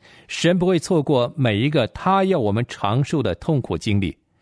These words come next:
他也不会错过每一分他应许要赐下的力量。为了要把我们带到他自己面前。当我们挣扎的时候，我们不必感到任何罪疚。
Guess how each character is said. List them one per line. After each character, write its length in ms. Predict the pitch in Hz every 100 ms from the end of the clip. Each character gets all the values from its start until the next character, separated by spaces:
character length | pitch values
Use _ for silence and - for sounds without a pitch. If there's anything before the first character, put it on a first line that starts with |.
| - - -
他 140 | -
也 120 | 160 151
不 100 | 156
会 120 | 165
错 200 | - 165
过 240 | 143 107 -
每 180 | 123 117
一 80 | 151
分 180 | 170 156
他 280 | - 139 147 _ -
应 260 | 254 208
许 280 | 139 - 85 131
要 140 | 110
赐 300 | - - 175
下 180 | 123 104
的 80 | 98
力 160 | 123
量。 240 | 92 87 64 _ _ _ _ _
为 140 | - 175
了 80 | 143
要 120 | 127
把 140 | 120
我 160 | 120 107
们 100 | 131
带 300 | 190 143 98
到 260 | 104 85 - - -
他 160 | - 120
自 160 | - 127
己 120 | 101
面 180 | 92 87
前。 280 | - 73 67 _ _ _ _ _ _ _ _ _ _ _ _ _ _
当 160 | 240
我 120 | 233 156
们 140 | 151
挣 220 | - 247
扎 180 | 208 87
的 100 | 113
时 140 | 104 87
候， 300 | 92 78 _ _ _ - - _
我 80 | 151
们 120 | 156
不 160 | 160 202
必 140 | 202
感 200 | 165 107
到 200 | 107 117 -
任 180 | 196
何 200 | 147 101
罪 200 | 107 135
疚。 220 | 90 90